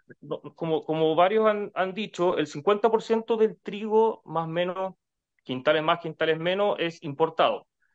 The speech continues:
Y si uno compara los costos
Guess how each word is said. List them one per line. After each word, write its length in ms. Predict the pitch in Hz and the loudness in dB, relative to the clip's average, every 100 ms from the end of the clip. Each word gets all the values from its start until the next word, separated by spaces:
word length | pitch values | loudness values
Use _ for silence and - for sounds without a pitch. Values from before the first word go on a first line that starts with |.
| _ _ _ _ | _ _ _ _
Y 300 | 104 127 - | -4 -4 -4
si 160 | - 165 | -2 2
uno 180 | 185 190 | 4 4
compara 380 | 165 175 170 | 2 2 2
los 140 | 131 123 | 2 0
costos 640 | - 175 - 185 185 - | -4 -4 -4 -6 -6 -12